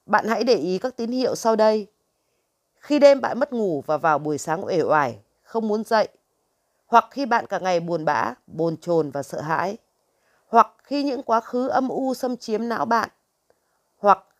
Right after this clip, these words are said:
khi bạn cực lo lắng cho con, hoặc khi bản thân bạn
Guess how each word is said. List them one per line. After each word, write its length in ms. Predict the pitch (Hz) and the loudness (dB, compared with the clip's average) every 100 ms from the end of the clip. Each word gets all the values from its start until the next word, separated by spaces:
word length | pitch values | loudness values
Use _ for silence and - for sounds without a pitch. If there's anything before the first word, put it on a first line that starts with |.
| _ | _
khi 180 | - 262 | -12 -4
bạn 200 | 220 214 - | -2 -2 -4
cực 260 | 220 - 220 | -6 -4 0
lo 180 | 226 | 2
lắng 220 | 220 208 226 | 2 0 -4
cho 140 | 233 | -10
con, 400 | - 233 233 214 180 | 2 4 4 -2 -12
hoặc 140 | 165 | -12
khi 180 | - 226 | -10 -6
bản 200 | 190 160 | -2 -4
thân 220 | 151 208 | -4 -8
bạn 180 | 185 - | -6 -6